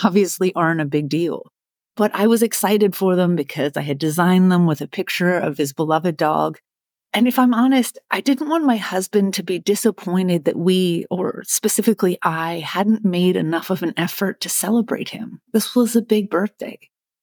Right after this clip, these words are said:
And to be honest, my husband isn't that type of guy at all.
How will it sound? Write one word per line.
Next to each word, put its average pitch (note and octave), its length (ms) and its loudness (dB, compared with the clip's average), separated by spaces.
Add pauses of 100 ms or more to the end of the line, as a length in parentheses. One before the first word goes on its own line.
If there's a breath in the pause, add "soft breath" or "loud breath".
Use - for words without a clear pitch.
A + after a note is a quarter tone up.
(260)
And B3+ 120 4
to C4+ 60 2
be A#3+ 140 4
honest, C#4 360 2
my G#3+ 100 2
husband A#3 540 0
isn't G3+ 320 2
that F3 160 -6
type E3+ 220 -2
of D3+ 140 -8
guy D3+ 220 0
at C#3+ 120 2
all. C3 360 -2